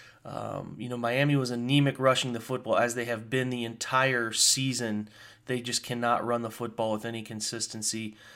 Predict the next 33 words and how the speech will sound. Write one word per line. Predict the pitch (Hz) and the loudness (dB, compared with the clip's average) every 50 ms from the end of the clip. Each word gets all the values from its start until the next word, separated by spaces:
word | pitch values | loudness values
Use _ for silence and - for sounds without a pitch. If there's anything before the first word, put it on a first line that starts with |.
| - _ _ - | -20 _ _ -4
They | 127 123 | -2 0
only | 123 123 127 127 123 120 | 0 0 0 -2 -2 0
run | 117 120 117 117 | 2 2 2 2
for | 113 110 - 117 | 0 -4 -8 -4
ninety-two | 117 113 117 117 113 113 110 - 117 117 | -4 -2 -4 -4 -6 -10 -8 -8 -6 -4
yards. | 110 113 113 113 113 113 113 110 107 - | -2 -2 0 2 2 0 0 -2 -4 -4
Their | 117 113 110 | -4 -2 -2
leading | 110 113 123 127 127 120 117 | -2 -2 -2 -2 -2 -2 0
rusher | 113 113 110 113 - - 120 113 | 4 4 4 4 4 0 -2 -2
was | 113 110 107 | -4 -4 -2
Ryan | 117 113 107 113 113 107 | 0 0 0 0 -2 -4
Fitzpatrick. | - 110 110 - - 117 113 110 110 - 117 110 107 - - - | -8 -10 -10 -6 -2 0 0 0 0 -2 -4 -6 -6 -8 -12 -8
Yes, | 123 117 113 107 107 107 - - - | -2 0 2 2 2 0 -4 -6 -6
the | 110 110 107 | -8 -6 -6
ancient | - 107 110 110 107 120 101 95 | -4 -4 -4 -4 -6 -6 -4 -4
Ryan | 110 113 110 110 110 | -2 -2 -2 -4 -4
Fitzpatrick | 107 - 107 110 - 120 113 110 107 110 107 - | -8 -10 -10 -4 -2 0 0 0 -2 -4 -6 -4
ran | 110 107 107 | -4 -4 -4
for | 107 | -6
forty-five | - - 120 110 107 107 - 95 98 98 | -8 -6 -6 -4 -4 -2 0 0 0 0
yards, | 107 101 101 104 113 | 0 0 0 0 -2
which | 127 127 - | -4 2 6
was | 151 165 147 | 8 8 8
a | 147 | 8
little | 143 139 156 160 151 143 | 8 8 8 8 8 8
annoying | 135 131 127 127 127 120 120 120 | 6 6 4 4 4 4 4 2
in | 120 | 2
and | 120 117 117 | 4 2 2
of | 110 | 2
itself, | 110 107 - - 123 120 117 117 - - - - - - - - - | 2 2 4 8 10 10 8 8 4 -2 -16 -18 -18 -18 -18 -10 -2
losing | - 135 135 127 131 123 | 2 4 4 4 4 2
some | 113 - 117 113 | 0 -2 -2 -2
run, | 110 123 123 123 123 123 117 | -2 0 2 2 0 0 -4